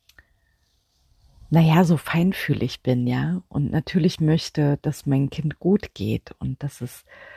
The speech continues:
mm, bestmöglichst keine Ängste hat, keine Schmerzen oder so, ne?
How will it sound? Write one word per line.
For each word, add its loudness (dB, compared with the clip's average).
mm, 0
bestmöglichst 0
keine 2
Ängste 0
hat, -4
keine -2
Schmerzen -2
oder 0
so, -2
ne? -2